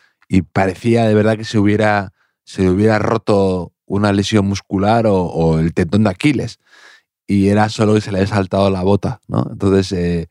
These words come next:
eh, yo creo que se le paró el corazón ahí a media Argentina que estaría viendo el partido del P S G.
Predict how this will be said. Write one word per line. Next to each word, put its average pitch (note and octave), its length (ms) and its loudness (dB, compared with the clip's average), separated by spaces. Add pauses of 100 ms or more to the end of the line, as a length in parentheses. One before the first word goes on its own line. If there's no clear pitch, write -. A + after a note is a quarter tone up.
(360)
eh, E2 520 -4
yo G2 120 0
creo G2+ 80 2
que G#2+ 60 2
se G#2 100 -6
le G2 100 -2
paró F#2+ 280 0
el G#2 100 0
corazón G#2 460 -2
ahí G2 280 2
a G#2 100 0
media G2+ 260 2
Argentina G2+ 560 -2
que F#2+ 60 -6
estaría F#2 320 -2
viendo F#2+ 240 2
el F2+ 60 0
partido F2 440 0
del E2+ 260 0
P F#2 100 -4
S F#2 140 -4
G. G2+ 240 -2